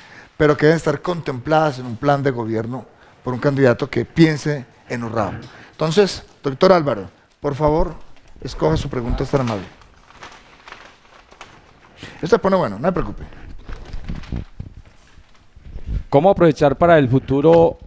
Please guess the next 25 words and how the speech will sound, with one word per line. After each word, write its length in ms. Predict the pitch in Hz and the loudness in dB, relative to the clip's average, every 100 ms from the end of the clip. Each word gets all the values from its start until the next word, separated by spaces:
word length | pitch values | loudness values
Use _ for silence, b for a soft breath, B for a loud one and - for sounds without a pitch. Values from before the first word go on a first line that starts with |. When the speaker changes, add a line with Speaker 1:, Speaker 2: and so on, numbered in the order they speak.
| _ _ _ _ | _ _ _ _
Speaker 2:
del 240 | 123 131 | -4 0
deporte 400 | 123 127 131 127 | 0 2 0 2
en 80 | 160 | 0
el 100 | 147 | 2
municipio 600 | 123 120 110 135 131 151 | 2 0 0 0 0 4
los 140 | 151 131 | 6 6
escenarios 440 | 110 113 117 135 | 4 0 2 2
deportivos 840 | 135 - 107 - 123 120 135 - b b b b b - | 2 0 -2 0 2 4 4 0 b b b b b 0
o 140 | 110 | 2
figuras 420 | 113 104 123 135 | 4 4 4 4
como 220 | - 117 | 2 -2
Rigoberto 520 | 101 107 110 107 - 135 | 0 2 2 2 2 4
Urán 360 | 135 139 139 - _ | 4 4 0 -6 _
y 160 | 123 120 | -2 0
Enoc 300 | 113 113 120 | 2 0 4
Gaviria? 440 | 143 156 123 107 - _ _ b b b b b b b b b _ - - | 4 4 2 -6 -12 _ _ b b b b b b b b b _ -20 -10
Me 200 | 120 139 | 2 6
parece 360 | 143 143 151 202 | 6 6 4 2
fundamental 680 | 185 165 135 127 120 127 - | 2 2 4 2 2 2 2
porque 520 | 156 - 143 123 113 | -2 2 4 4 2
figuras 480 | - 120 123 143 143 | -2 2 4 4 4
como 400 | 131 117 110 104 - 117 | 2 2 4 2 0 2
Rigoberto 1000 | 127 117 123 127 147 139 - 160 151 156 - _ - _ | 4 6 8 8 6 4 2 6 6 4 -2 _ -20 _
y 240 | 131 127 117 | -2 0 2
Enoc 500 | 113 127 131 139 | 4 6 6 4